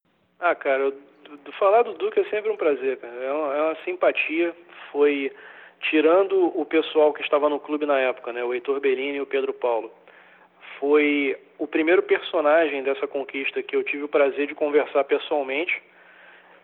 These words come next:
Ele me recebeu na casa dele, no, no Largo do Machado, né? Primeiro eu fiz um contato telefônico e depois fui falar com ele no, no Largo do Machado. A gente ficou um tempão conversando, depois almoçamos e tal.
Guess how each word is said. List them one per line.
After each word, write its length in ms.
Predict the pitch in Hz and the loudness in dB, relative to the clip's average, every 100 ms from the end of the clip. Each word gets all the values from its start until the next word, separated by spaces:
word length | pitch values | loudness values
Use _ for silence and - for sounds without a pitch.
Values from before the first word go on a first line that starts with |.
| _ | _
Ele 580 | 135 135 139 139 139 135 | -4 -4 -2 -4 -4 -4
me 120 | 143 | -4
recebeu 440 | 139 - 139 143 147 | -6 -2 0 2 0
na 100 | 135 | 2
casa 300 | 143 139 135 | 0 0 -2
dele, 280 | 139 160 | 0 -2
no, 460 | 147 135 131 120 117 | -4 -4 -6 -6 -8
no 160 | 120 127 | -8 -2
Largo 240 | 131 127 | 0 0
do 80 | 135 | -4
Machado, 500 | 123 - 151 170 147 | -4 -2 0 0 0
né? 80 | 139 | -6
Primeiro 300 | 135 143 151 | -4 -2 -2
eu 40 | |
fiz 120 | 147 | -4
um 60 | 143 | -6
contato 340 | 143 135 139 | -8 -2 -2
telefônico 680 | 151 156 - 165 185 190 - _ - - _ _ _ | 0 -4 -2 -2 0 -2 -14 _ -20 -20 _ _ _
e 60 | 156 | -6
depois 300 | 160 165 - | -2 -2 -4
fui 100 | 175 | -2
falar 240 | 180 165 165 | 2 2 2
com 140 | 170 | -2
ele 180 | 156 160 | -2 -2
no, 320 | 143 135 127 | -4 -4 -6
no 120 | 139 | -2
Largo 220 | 135 131 | -2 0
do 80 | 147 | -2
Machado. 400 | 151 147 170 180 | -2 -2 -2 -2
A 40 | 147 | -4
gente 120 | 143 | -8
ficou 260 | 143 160 | -10 -8
um 100 | 160 | -8
tempão 440 | 143 - 185 - 165 | -8 -8 -4 -4 -4
conversando, 600 | 156 135 127 - 185 147 | -4 -6 -6 -2 0 0
depois 300 | 131 156 151 | -2 -2 0
almoçamos 680 | 139 123 - 165 175 143 123 | -2 -4 -8 -4 -4 -4 -10
e 40 | |
tal. 320 | - 160 160 | 0 0 0